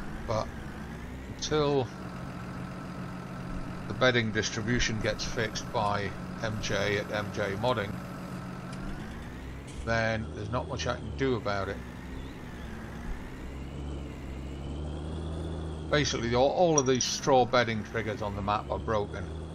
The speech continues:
They just don't operate. So I'm gonna continue on with this,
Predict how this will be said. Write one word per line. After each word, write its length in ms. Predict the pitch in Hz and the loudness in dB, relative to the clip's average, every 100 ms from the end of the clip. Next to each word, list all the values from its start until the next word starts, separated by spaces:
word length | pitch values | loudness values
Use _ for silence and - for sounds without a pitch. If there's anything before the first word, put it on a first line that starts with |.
| - - - - - - | -8 -6 -6 -6 -6 -6
They 80 | 73 | -4
just 260 | 110 107 | -2 -2
don't 220 | - 107 104 | 2 2 2
operate. 480 | 101 101 95 92 - - - - - - - - - - - - | 0 0 -2 -2 -4 -8 -8 -8 -8 -6 -6 -8 -8 -8 -6 6
So 160 | 170 | 8
I'm 220 | 139 180 | 8 6
gonna 120 | 208 180 | 6 4
continue 540 | 175 165 - 165 147 | 4 4 2 4 6
on 140 | 135 | 6
with 120 | 113 92 | 4 2
this, 380 | 95 92 - | 0 0 0